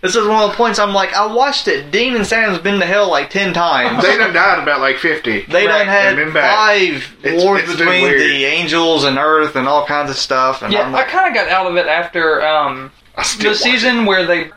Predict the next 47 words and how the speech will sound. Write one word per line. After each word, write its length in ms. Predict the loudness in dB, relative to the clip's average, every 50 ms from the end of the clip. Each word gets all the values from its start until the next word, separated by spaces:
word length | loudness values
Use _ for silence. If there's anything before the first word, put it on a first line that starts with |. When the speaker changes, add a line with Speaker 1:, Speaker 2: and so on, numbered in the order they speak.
| -14 -6 -4 -2 0
Speaker 1:
Yeah. 60 | 0
Speaker 3:
brought 260 | 2 0 0 -2 -2 -4
Lucifer 520 | -2 -2 -2 -2 -2 -2 0 0 0 0
into 320 | 0 -2 -2 -2 0 0
Speaker 1:
Yeah. 100 | 0 2
Speaker 3:
the 60 | 2 2 2 0
world. 240 | 0 0 -2 -4 -6 -12 -16 -16 -16 -14 -14 -8 -4
And 340 | -2 -2 -2 -2 -2 -4 -2
then 120 | -2 0
I 80 | 0 0
was 160 | -2 -2 -2
kinda 180 | -2 -2 0 0
like, 200 | 0 -2 -2 -2 -2
"Uh, 320 | 0 0 2 0 0 -2 -4 -8 -14 -12
where, 340 | -6 -2 0 2 2 2 2 2
where 360 | 2 2 4 2 2 2 2
are 40 | 2
they 160 | 2 0 0
gonna 200 | 0 -2 -2 -2
go 260 | -2 0 0 2 2
Speaker 1:
Yeah. 260 | 2 2 2 2 2
Speaker 3:
with 120 | 0 0 -2
this?" 140 | -2 -2
Like, 180 | -2 -2 -2 -2 -6 -12 -20 -20 -20 -20 -10 -4
it's 260 | -4 -4 -2 -2 -2
so 400 | -2 0 2 2 2 2 0 0 -2
Speaker 1:
I've 80 | -2
Speaker 3:
intense 360 | -2 -2 0 0 0 0 -2
at 100 | -2 0
that 220 | 0 0 0 0 -2
point, 240 | -2 -2 -2 0 0
like 200 | -2 -2 -2 -4 -4
Speaker 1:
I've 160 | -4 -2 0
watched 240 | 0 0 0 0 -2
a 20 | -2
little 260 | -2 0 0 0 2
bit 140 | 0 0 0
after 320 | 2 0 0 0 -2 -4 -2
that 120 | -2 -2 -2
s-, 200 | -4 -8 -10 -12 _ _
season 600 | -6 -4 -2 0 0 0 0 -2 -2 -2 -4 -6 -8 -6
when, 200 | -4 -2 -2 -2
like, 200 | -2 -2 -2 -4
Sam 320 | -4 -2 -2 -2 -2 -2
came 200 | -4 -4 -4 -2
back. 360 | -2 -2 -2 -2 -2 -4 -6 -10 -20 _ _ _ _ -8
Speaker 3:
Yeah. 240 | -4 -4 -4 -4